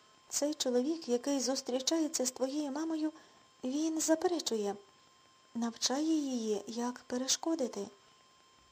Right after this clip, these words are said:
«Яке він має право?» «От, власне, яке він має право? Це ж для усіх буде добре. Я влаштуюся, зароблятиму гроші, надсилатиму тобі. Але не мамі, а тобі особисто,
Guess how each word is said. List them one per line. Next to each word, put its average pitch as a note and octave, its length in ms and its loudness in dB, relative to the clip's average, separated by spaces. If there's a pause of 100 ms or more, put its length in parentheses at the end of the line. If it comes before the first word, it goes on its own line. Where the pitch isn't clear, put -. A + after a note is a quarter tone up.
(260)
«Яке G#3 220 -10
він A#3+ 220 -4
має C#4 200 -4
право?» G#3+ 500 -4 (1080)
«От, E4 240 -6
власне, C#4+ 500 0
яке C4 400 2
він E4+ 180 0
має E4+ 220 0
право? A#3 400 0 (460)
Це B3 240 2
ж B3 80 0
для A#3+ 200 0
усіх C#4 380 0
буде D4+ 320 4
добре. D#4 420 2 (680)
Я D#4 180 2
влаштуюся, A#3 800 2
зароблятиму B3 600 2
гроші, G#3+ 560 2
надсилатиму B3+ 640 0
тобі. G#3 340 -4 (840)
Але A#3+ 280 -2
не D4 140 -2
мамі, C4+ 340 0
а A#3 80 -6
тобі B3+ 260 -2
особисто, C4+ 580 0